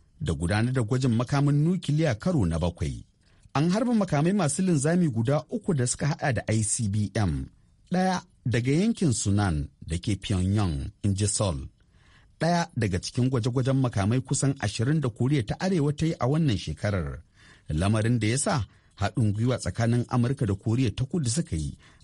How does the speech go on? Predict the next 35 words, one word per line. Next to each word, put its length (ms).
atisayen 580
harbin 240
makamai 420
masu 280
linzami 520
a 80
matsayin 420
martani. 580
Wani 220
babban 300
jami'in 340
Amurka 360
ya 100
ce 160
Washington 840
na 220
shirin 360
yin 120
kira 300
ga 60
kwamitin 440
sulhu 300
na 80
Majalisar 480
Ɗinkin 400
Duniya 520
da 140
ya 80
kaɗa 440
ƙuri'a 320
kan 180
tsaurara 420
takunkumin 720
kan 220
Pyongyang 680